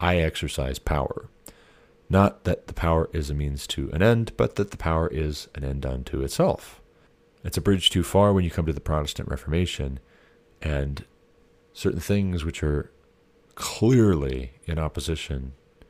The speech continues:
to what the Bible teaches, to the gospel. They are false gospels. The Roman Catholic Church is promoting and enshrining and protecting and preserving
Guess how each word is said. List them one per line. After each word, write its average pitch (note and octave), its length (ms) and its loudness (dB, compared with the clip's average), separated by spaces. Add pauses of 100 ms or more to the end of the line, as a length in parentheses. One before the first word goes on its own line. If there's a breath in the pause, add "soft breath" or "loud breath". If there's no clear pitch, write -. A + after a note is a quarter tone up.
(640 soft breath)
to - 120 -10
what C#2+ 220 -4 (320)
the - 60 -18
Bible D2 260 0
teaches, F#2 440 -2
to F2+ 240 0
the E2 300 0
gospel. F2+ 520 0
They D2+ 120 0
are E2+ 120 2
false - 540 0
gospels. - 640 -4 (720 loud breath)
The E2+ 60 -2
Roman E2+ 200 2
Catholic F2 340 0
Church F2+ 320 0
is D#2+ 160 -4
promoting E2+ 580 0
and C#2 140 -8
enshrining D#2+ 720 -2
and C#2+ 180 -10
protecting - 720 -6
and C#2+ 140 -12
preserving C#2+ 720 -2